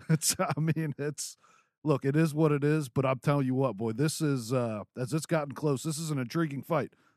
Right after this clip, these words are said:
But that being said, there has been very little talk in this country about, I want everybody to know who's not in America right now, and, and, you know, any of our U K listeners, there's no buzz behind this thing. I don't feel it.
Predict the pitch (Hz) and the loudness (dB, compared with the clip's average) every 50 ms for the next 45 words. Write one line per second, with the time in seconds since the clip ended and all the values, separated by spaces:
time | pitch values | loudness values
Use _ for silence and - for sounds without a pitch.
0 | _ _ _ _ 131 160 175 156 165 226 226 170 208 190 165 143 - - 165 156 | _ _ _ _ 4 4 6 6 6 4 6 6 4 4 4 2 2 2 4 4
1 | 135 98 82 - - _ _ _ _ _ _ _ _ _ _ 175 196 214 190 160 | 4 2 -2 -8 -16 _ _ _ _ _ _ _ _ _ _ 2 2 4 4 4
2 | 135 107 113 143 135 127 107 101 156 170 185 202 202 175 175 180 175 160 - - | 2 2 0 0 0 0 0 2 2 2 2 2 2 2 2 2 2 0 0 0
3 | 151 151 160 160 - 156 139 139 156 151 - - - 151 156 147 - 160 160 160 | 2 2 2 0 0 -2 -2 -2 -4 -4 -6 -4 -2 -2 -2 -2 0 0 0 0
4 | 139 143 139 135 147 143 143 139 131 - _ _ _ _ _ _ - 151 180 202 | 0 -2 -2 0 0 0 0 -2 -2 -6 _ _ _ _ _ _ -4 0 2 2
5 | 202 185 202 190 185 165 165 160 156 160 165 156 147 147 139 120 131 143 147 147 | 4 4 4 4 4 4 4 4 6 8 8 8 8 6 4 2 2 2 4 2
6 | 156 - - 143 151 151 139 131 135 143 143 143 139 - - 131 123 120 123 127 | 2 2 0 0 2 2 2 2 2 2 2 0 0 0 0 0 0 2 0 0
7 | 127 120 - 127 127 120 120 117 120 135 - 139 135 120 107 104 95 143 151 156 | 0 -2 -2 -4 -4 -4 -4 -2 -4 -4 -2 -2 -2 -2 -2 -2 -2 -2 0 0
8 | 165 143 147 139 135 123 117 143 151 - - - 127 139 131 127 131 123 - - | 2 2 2 0 0 0 0 -2 -2 -4 -6 -6 -6 -6 -4 -4 -6 -8 -8 -10
9 | 110 85 160 151 - - _ _ _ _ _ _ _ _ _ _ _ _ _ - | -10 -10 -12 -14 -16 -20 _ _ _ _ _ _ _ _ _ _ _ _ _ 0
10 | 220 214 151 156 180 190 165 127 143 143 147 139 101 92 101 90 101 98 92 90 | 0 2 6 8 8 10 10 8 6 4 4 2 0 -4 -8 -6 -6 -6 -6 -6
11 | 92 - - - 98 107 101 - 107 135 175 240 185 135 107 87 - - - 104 | -6 -8 -8 -8 -6 -6 -6 0 2 4 6 6 6 4 0 -4 -10 -12 -10 -8
12 | 101 107 120 131 | -6 -4 -6 -6